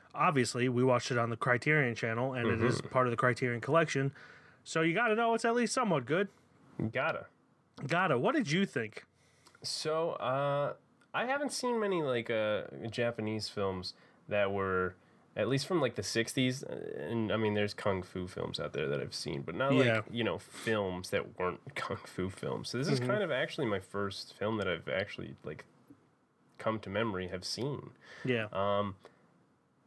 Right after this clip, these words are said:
Speaker 2: I enjoyed it.
Speaker 1: I did
Speaker 2: Ex-,
Speaker 1: too.
Speaker 2: like, specifically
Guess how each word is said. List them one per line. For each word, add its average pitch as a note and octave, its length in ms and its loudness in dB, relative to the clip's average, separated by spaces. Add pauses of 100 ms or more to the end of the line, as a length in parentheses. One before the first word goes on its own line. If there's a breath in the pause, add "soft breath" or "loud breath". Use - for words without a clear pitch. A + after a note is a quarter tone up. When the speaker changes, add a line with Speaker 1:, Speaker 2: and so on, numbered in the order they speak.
(120)
Speaker 2:
I C3+ 100 -4
enjoyed E3 380 0
it. - 180 -6 (640)
Speaker 1:
I F3+ 120 4
did A3+ 60 4
Speaker 2:
Ex-, - 160 4
Speaker 1:
too. D3+ 120 4
Speaker 2:
like, B2 160 2
specifically A3 1160 0